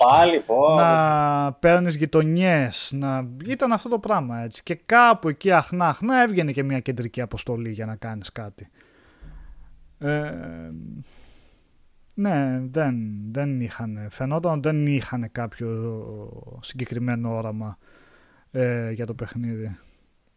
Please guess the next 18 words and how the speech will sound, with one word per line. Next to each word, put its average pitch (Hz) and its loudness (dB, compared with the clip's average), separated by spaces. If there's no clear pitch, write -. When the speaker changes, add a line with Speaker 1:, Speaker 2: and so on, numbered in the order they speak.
Speaker 2:
Θυμάμαι, 156 -4
το 180 0
είχα 170 2
δει 156 -4
και 175 -4
στην 139 -8
Gamescom 135 -2
αυτό 101 -10
και 120 -10
τους - -12
είχα 160 -4
ρωτήσει - -6
κάτι, 156 -10
δηλαδή, 147 -2
στο 190 -8
παιχνίδι 185 -6
τι 202 -12
κάνεις; - 0